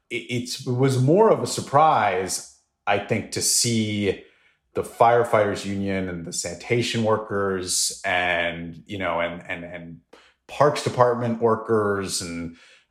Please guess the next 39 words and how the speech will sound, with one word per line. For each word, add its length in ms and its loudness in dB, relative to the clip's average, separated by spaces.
nycha, 420 2
the, 260 -4
the 80 -4
public 340 0
housing 500 4
agency, 880 -2
uh, 340 4
has 200 -2
one 120 2
of 40 4
the 80 0
worst 240 2
vaccination 520 0
rates 200 -4
in 60 -6
the 60 -4
city. 320 0
I 40 -2
mean, 140 -4
their, 180 -2
their, 140 2
their 240 0
union 340 2
is 140 -6
not, 200 2
like, 180 -4
front 160 0
and 100 -6
center 360 2
in 100 0
the 60 0
news 380 4
or 40 0
whatever, 360 4
but, 180 -4
like, 260 -6
th-, 160 -6
this 160 0
involved 760 4